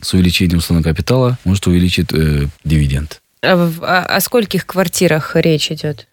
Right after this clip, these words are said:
Speaker 2: Ну, это там, то есть пять или двадцать?
Speaker 1: Ну, ес-, если я не ошибаюсь, э, мы с-, э,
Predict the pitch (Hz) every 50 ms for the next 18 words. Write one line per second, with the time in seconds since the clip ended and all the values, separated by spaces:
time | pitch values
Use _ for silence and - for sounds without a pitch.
0 | _ _ - 180 175 165 160 151 - 135 147 143 - 143 143 143 - - - -
1 | - - _ - 190 190 208 208 196 - - 151 143 143 143 143 143 143 143 143
2 | 143 143 135 143 135 131 135 - - - - - - _ - 151 139 113 107 110
3 | 117 - - 113 117 - - 113 107 - - - - - 101 101 101 - - 101
4 | 107 117 113 101 - - 87 85 82 82 82 80 90 95 104 101 - - 101 92
5 | 90 87 85